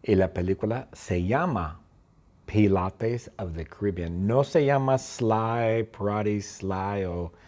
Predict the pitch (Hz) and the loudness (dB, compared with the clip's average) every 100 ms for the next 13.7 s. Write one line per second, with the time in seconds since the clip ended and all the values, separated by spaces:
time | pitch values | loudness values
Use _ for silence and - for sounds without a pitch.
0 | - _ - 98 98 - 101 - 92 87 | -20 _ -4 -2 0 2 0 0 -2 -2
1 | 90 92 90 90 92 - 98 85 - - | -2 -2 -4 -4 -6 -6 -6 -6 -12 -20
2 | - - - - _ _ 101 101 101 110 | -20 -20 -20 -20 _ _ -2 2 4 4
3 | 120 - 131 147 - - _ _ 90 85 | 0 0 0 -2 -10 -18 _ _ -4 -2
4 | 80 - 82 82 80 69 - _ _ _ | -4 -6 -4 -4 -4 -8 -20 _ _ _
5 | - _ _ _ _ - 98 95 101 117 | -20 _ _ _ _ 4 6 6 4 2
6 | 120 - 110 110 - - - 107 101 101 | -2 0 2 2 -4 -10 0 4 6 4
7 | 123 - - - 95 92 107 123 104 98 | 0 -4 -16 -2 2 2 2 0 2 2
8 | 95 92 85 104 135 - - - _ _ | 4 0 2 2 2 -4 -20 -20 _ _
9 | _ - 107 95 90 82 90 90 101 - | _ -4 2 4 2 2 2 2 0 -2
10 | - 95 90 85 - - 87 90 - 107 | -2 -2 0 -4 -8 -6 -2 -2 0 -2
11 | 90 85 85 76 - - - - - - | 0 0 -2 -6 -10 -10 -12 -14 -8 -8
12 | - - - 240 127 - 269 302 302 277 | -6 -6 0 4 4 2 -2 -6 -2 4
13 | 254 262 269 269 269 254 240 | 6 8 8 10 10 8 4